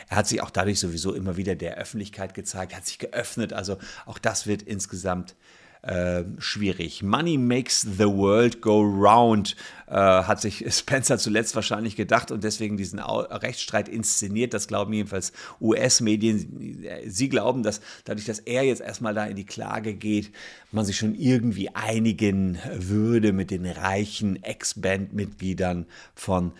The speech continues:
Nirvana. Aber nur weil das Bild jetzt besonders erfolgreich war, hat er nach deutschem Recht jedenfalls keinen Anspruch auf mehr Geld. Das gibt's schon mal im Urheberrecht. Ich habe hier mal berichtet über den Kameramann von Das Boot oder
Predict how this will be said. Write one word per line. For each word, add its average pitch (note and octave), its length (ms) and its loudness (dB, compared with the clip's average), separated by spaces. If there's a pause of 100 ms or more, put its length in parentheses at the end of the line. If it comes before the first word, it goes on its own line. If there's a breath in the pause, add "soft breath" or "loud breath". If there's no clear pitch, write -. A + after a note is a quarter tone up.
(140 loud breath)
Nirvana. F#2+ 840 2
Aber F#2 400 4
nur A2+ 300 2
weil C3+ 100 8
das A2 140 0
Bild C#3+ 180 4
jetzt A2 160 2
besonders G#2+ 320 0
erfolgreich - 580 -4
war, F2 300 -2 (300 loud breath)
hat - 220 -4
er A#2 80 -2
nach G#2+ 120 0
deutschem F#2+ 320 -2
Recht A2+ 220 0
jedenfalls A2+ 320 -2
keinen C#3+ 300 -2
Anspruch B2 520 -6
auf A#2+ 340 0 (120)
mehr A2 420 2
Geld. G#2 540 -2 (240 loud breath)
Das - 120 -2
gibt's G#3+ 200 -4
schon G#3 100 -4
mal E3 140 2
im - 100 -6
Urheberrecht. F3+ 720 -2
Ich - 100 -12
habe C#3+ 120 -12
hier D3 100 -6
mal C#3 100 -4
berichtet A#2+ 540 -6
über A#2+ 680 2 (360 loud breath)
den G#2+ 160 2
Kameramann A#2+ 580 0
von G2+ 320 -4
Das - 380 -2
Boot D#3+ 500 4
oder G2 480 2